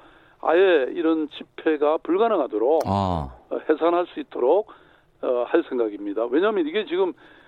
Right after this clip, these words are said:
Speaker 1: 이런 상황에서 이, 어, 이런 집회를 또
Speaker 2: 예.
Speaker 1: 이렇게 정말 시민의 안전을 위해서도, 어, 국민의 건강을 위해서도 지금 이건 용납할 수 없는 지금 비상한 상황이라고 저희들은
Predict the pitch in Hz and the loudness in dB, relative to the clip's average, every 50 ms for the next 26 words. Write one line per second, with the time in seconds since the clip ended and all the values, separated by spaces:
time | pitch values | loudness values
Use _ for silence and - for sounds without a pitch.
0 | _ _ _ - 202 226 240 214 190 175 160 151 147 143 135 120 - 123 127 123 | _ _ _ -4 -2 -2 0 2 2 2 2 2 2 2 0 0 0 0 2 2
1 | 120 117 110 - - - - - _ _ _ _ _ - - - - 147 143 139 | 0 0 -4 -8 -16 -20 -20 -20 _ _ _ _ _ -16 -12 -6 -2 0 0 2
2 | 135 135 131 127 127 123 131 - - - - - 135 127 123 123 - 139 147 143 | 2 0 0 -2 -2 -4 -4 -4 -4 -4 -2 -2 0 0 0 -2 -2 -2 -2 -4
3 | 131 - - - - - 131 113 107 98 104 123 143 151 - - 117 110 101 85 | -4 -10 -14 -14 -4 -2 -2 0 0 0 2 0 0 -2 -2 0 0 2 2 0
4 | 76 71 71 - 131 127 117 - - - - _ _ _ _ _ - 127 123 123 | -2 -2 0 0 0 0 -2 -6 -12 -20 -20 _ _ _ _ _ -10 -6 -4 -2
5 | 123 120 120 117 117 - - - - - 165 185 208 226 - 135 139 147 143 185 | -2 0 -2 -2 -4 -6 -10 -12 -6 -2 0 0 2 2 0 0 -2 -2 0 0
6 | 247 262 214 147 123 107 98 - - - - 92 87 85 - _ - - _ _ | 2 2 2 2 0 -2 -2 -6 -10 -10 -8 -8 -8 -10 -12 _ -20 -20 _ _
7 | _ _ _ _ _ _ - - 123 - - - 175 170 170 165 160 139 - - | _ _ _ _ _ _ -6 -6 -6 -6 -6 -2 0 2 4 4 2 0 0 -2
8 | 131 143 160 202 240 214 156 127 117 - - _ 131 117 - 131 135 151 160 160 | 0 2 2 2 2 2 0 0 -2 -2 -6 _ -12 -12 -10 -10 -8 -4 -4 -4
9 | 143 127 147 180 175 160 156 147 135 - - 131 123 - 107 120 123 135 151 160 | -2 -2 -2 -2 -2 0 -2 -2 -4 -4 -6 -6 -6 -6 -8 -12 -10 -8 -8 -8
10 | 143 - _ - - - - - _ _ - - - - - - - - 165 185 | -10 -12 _ -20 -20 -20 -20 -20 _ _ -16 -16 -14 -14 -14 -10 -2 0 2 2
11 | 208 214 175 143 135 131 123 120 113 110 107 110 107 - 113 113 107 107 107 101 | 2 0 -2 -2 -2 -2 -2 -2 -2 -4 -4 -4 -6 -6 -6 -6 -4 -8 -10 -12